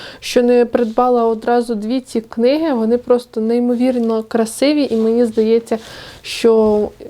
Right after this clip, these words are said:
я просто закохаюся в цю історію. Анотація починається зі слів: «У місті, що пахне кавою й дощами, зустрічаються він і вона».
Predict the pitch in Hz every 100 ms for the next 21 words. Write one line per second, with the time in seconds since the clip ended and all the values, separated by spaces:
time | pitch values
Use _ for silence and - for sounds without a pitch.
0 | 247 220 220 233 226 226 - 220 233 233
1 | 220 226 220 220 214 208 - 233 214 214
2 | 208 - 233 285 330 254 220 220 220 247
3 | 269 262 247 220 - 220 220 226 220 -
4 | 214 202 214 - 214 220 220 - - -
5 | - 214 220 254 - - 220 - 214 214
6 | 214 - 202 196 - 220 254 233 220 214
7 | 190 202 202 - - 185 180 180 - 202
8 | 208 - 202 - 214 269 302 - 254 226
9 | - 196 202 196 214 202 202 190 180